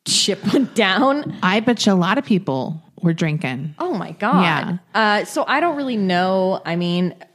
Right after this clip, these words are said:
Speaker 1: it is, it's definitely a remarkable survival story.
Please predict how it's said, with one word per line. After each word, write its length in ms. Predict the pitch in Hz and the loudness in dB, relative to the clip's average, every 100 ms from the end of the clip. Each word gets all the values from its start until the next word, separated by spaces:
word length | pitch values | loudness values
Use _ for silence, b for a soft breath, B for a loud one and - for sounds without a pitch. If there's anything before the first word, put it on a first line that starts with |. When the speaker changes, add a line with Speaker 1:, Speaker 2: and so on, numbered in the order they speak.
| _ - | _ -2
Speaker 1:
it 140 | 214 | 0
is, 280 | 202 202 - _ _ | 0 -2 -10 _ _
it's 200 | 196 - | -10 -4
definitely 480 | 180 196 226 214 202 | -2 -2 -2 -2 0
a 60 | |
remarkable 640 | 175 170 165 185 196 170 165 | 0 -2 0 0 -2 -4 -4
survival 640 | 185 165 165 208 180 165 | -4 -2 0 0 0 -2
story. 680 | 165 175 160 156 160 180 | -4 -6 -4 -4 -4 -4